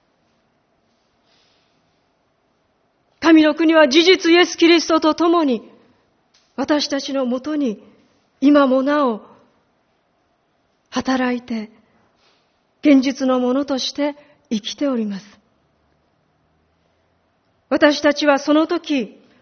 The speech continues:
もう一度イエス様のこのお言葉、「時は満ち、神の国は近づいた。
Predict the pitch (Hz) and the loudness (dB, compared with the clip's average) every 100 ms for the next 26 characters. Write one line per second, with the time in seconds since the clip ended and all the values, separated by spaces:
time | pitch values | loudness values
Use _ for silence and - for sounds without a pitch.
0 | - 269 330 370 370 349 349 - - - | 2 4 4 2 -2 2 2 2 -6 -20
1 | - - 311 339 349 320 311 302 320 330 | -20 0 0 2 2 4 4 4 4 4
2 | 302 294 330 330 311 302 277 - _ _ | 4 2 -2 0 0 -2 -4 -20 _ _
3 | _ _ _ _ _ _ _ 277 285 294 | _ _ _ _ _ _ _ -2 0 2
4 | 269 262 320 - - _ _ _ - 320 | 2 2 -2 -2 -8 _ _ _ 0 2
5 | 311 302 302 311 339 320 302 - 311 320 | 4 2 0 -2 0 -2 -4 -6 -6 -4
6 | 339 320 285 262 | -6 -6 -6 -8